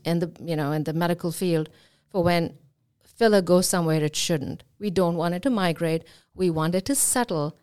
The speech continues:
and integrate with your tissue, and it really takes two weeks for that to happen.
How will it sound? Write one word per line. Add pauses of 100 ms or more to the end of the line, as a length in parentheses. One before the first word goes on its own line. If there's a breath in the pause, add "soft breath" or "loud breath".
(140)
and
integrate
with
your
tissue, (400 soft breath)
and
it
really
takes
two
weeks
for
that
to
happen.